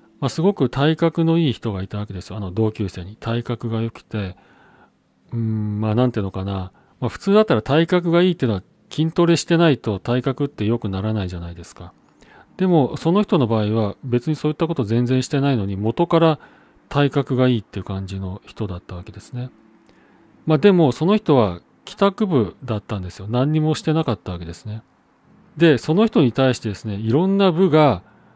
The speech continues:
もう勧誘を仕掛けてたわけですね。もう入らないか入らないかみたいな感じで。でも本人は全然入るつもりがなくて、もう嫌だ嫌だっていうふうに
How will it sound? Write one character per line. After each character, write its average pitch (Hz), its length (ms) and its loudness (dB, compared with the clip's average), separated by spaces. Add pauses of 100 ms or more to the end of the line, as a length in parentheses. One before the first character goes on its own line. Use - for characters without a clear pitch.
(280)
も 117 120 0
う 104 80 -8
勧 170 380 2
誘 165 200 4
を 160 140 4
仕 - 140 -8
掛 175 100 2
け 160 180 2
て 101 160 -2 (120)
た 101 120 -6
わ 95 100 -4
け 98 80 -8
で 82 100 -8
す - 100 -16
ね。 113 200 -6 (100)
も 123 100 -4
う - 40 -12
入 117 140 -2
ら 127 100 2
な 113 100 0
い 101 60 -4
か 101 100 -6
入 104 160 -4
ら 110 120 -4
な 101 120 -4
い 90 60 -8
か 92 140 -12
み 95 100 -12
た 95 80 -12
い - 20 -8
な 87 80 -10
感 95 200 -10
じ 90 120 -10
で。 90 180 -10 (800)
で 151 80 2
も 135 80 2
本 190 220 2
人 143 140 4
は 113 80 2
全 120 180 2
然 123 160 2
入 131 180 0
る 117 80 2
つ 113 120 -8
も 104 100 -4
り 104 80 -2
が 104 80 -4
な 107 120 -4
く - 60 -16
て、 95 100 -10
も 101 180 -8
う 104 40 -8
嫌 113 200 0
だ 110 120 -2
嫌 107 160 -2
だ 104 140 -4
っ 101 40 -8
て - 120 -12
い 98 60 -6
う - 20 -8
ふ - 20 -6
う - 40 -6
に 95 160 -10